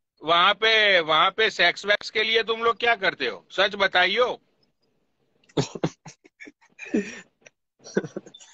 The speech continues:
Speaker 2: मिलता है ना इधर।
Speaker 1: तो दो चार गंडवे तो हो गए ही हो गए तेरे आसपास में।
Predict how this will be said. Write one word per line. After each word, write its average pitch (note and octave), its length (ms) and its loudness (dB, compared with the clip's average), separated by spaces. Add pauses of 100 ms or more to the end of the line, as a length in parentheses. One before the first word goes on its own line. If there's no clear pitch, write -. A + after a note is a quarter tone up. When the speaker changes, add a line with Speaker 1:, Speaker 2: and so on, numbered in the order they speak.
(220)
Speaker 2:
मिलता F3+ 340 2
है E3 80 2
ना D#3 100 -6
इधर। A#2+ 300 -8 (2750)
Speaker 1:
तो F3+ 120 2
दो F#3+ 160 4
चार G#3 240 0
गंडवे G3 380 0
तो G#3 160 0
हो F#3+ 140 0
गए G3 140 0
ही G#3 60 0
हो G3 200 -2
गए G3 140 0
तेरे F#3+ 260 2
आसपास F3+ 520 0
में। E3+ 180 -4